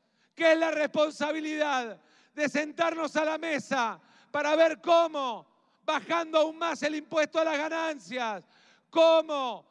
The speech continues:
mejorando aún más las asignaciones familiares, cómo mejorando con una suma fija los salarios más bajos, cómo defendiendo las paritarias libres,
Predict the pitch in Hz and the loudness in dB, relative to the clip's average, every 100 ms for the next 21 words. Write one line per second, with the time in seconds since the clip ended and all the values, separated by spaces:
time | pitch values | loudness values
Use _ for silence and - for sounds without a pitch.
0 | _ _ 277 294 294 311 339 320 311 320 | _ _ -8 -2 2 2 0 -2 -4 -4
1 | 349 320 302 294 285 302 320 277 311 330 | -4 -4 -6 -8 -10 -12 -10 -8 -8 -8
2 | 254 311 311 302 320 320 285 254 233 185 | -8 -10 -8 -2 0 0 0 -2 -4 -10
3 | _ _ _ _ _ - 349 349 320 302 | _ _ _ _ _ 0 4 6 4 0
4 | 269 220 156 _ _ _ 254 302 - 302 | -2 -4 -8 _ _ _ -8 -6 2 2
5 | 330 330 330 302 311 330 302 - 320 302 | 2 -2 -2 0 0 -2 -6 -6 -4 -4
6 | - 349 320 311 320 - 311 330 320 302 | -2 -2 -2 -2 -2 -2 -2 -2 0 -2
7 | 294 302 285 339 320 285 262 254 208 _ | -2 -2 2 2 0 -2 0 0 -2 _
8 | _ _ _ _ 349 349 339 320 294 294 | _ _ _ _ 4 6 6 2 0 0
9 | 262 311 311 339 330 320 311 - 311 302 | -2 -6 -6 -4 -2 2 2 0 -4 -4
10 | 302 339 320 302 294 330 339 320 285 240 | -2 -2 0 -4 -2 -2 -2 0 0 0